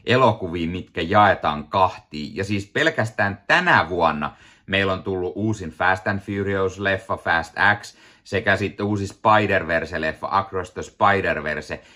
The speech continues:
mitkä molemmat jaettiin kahtia, ja jatko-osa on tulossa sitten, ö, lähivuosina. Niin tää on jo kolmas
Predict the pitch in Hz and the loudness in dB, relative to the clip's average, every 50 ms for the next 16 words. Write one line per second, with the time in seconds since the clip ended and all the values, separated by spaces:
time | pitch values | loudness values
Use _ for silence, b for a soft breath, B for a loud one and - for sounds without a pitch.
0 | b b 104 101 - - 107 104 107 113 123 135 139 139 127 113 104 90 82 - | b b -12 -8 -4 0 0 0 2 2 2 2 4 4 2 2 2 -2 -4 -2
1 | 92 92 90 90 87 - - 85 82 82 78 - 95 95 92 87 - - - 82 | 0 2 2 2 0 -2 -8 -8 -8 -8 -4 0 2 2 2 2 0 -8 -10 -8
2 | 82 78 73 - - - 92 92 98 101 98 - - 82 85 85 90 80 78 73 | -6 -6 -6 -6 -6 -4 -2 0 0 0 0 -2 -4 -6 -4 -4 -2 -4 -4 -4
3 | 82 82 82 80 - - 80 - - 78 80 78 73 - - 85 90 87 - 90 | -6 -6 -6 -6 -8 -12 -16 -12 -8 -6 -6 -6 -6 -6 -4 -2 -2 -2 -2 -2
4 | 80 71 69 80 80 76 73 - 82 76 73 71 B B B B B 80 - 107 | -8 -8 -6 -6 -4 -4 -4 -6 -8 -10 -10 -10 B B B B B -2 2 2
5 | 107 104 107 101 - _ _ _ _ _ - 156 160 151 135 113 87 80 76 71 | 2 2 2 -2 -4 _ _ _ _ _ 6 8 8 8 6 4 -2 -2 -2 -2
6 | 71 71 - - - | -2 -4 -6 -8 -20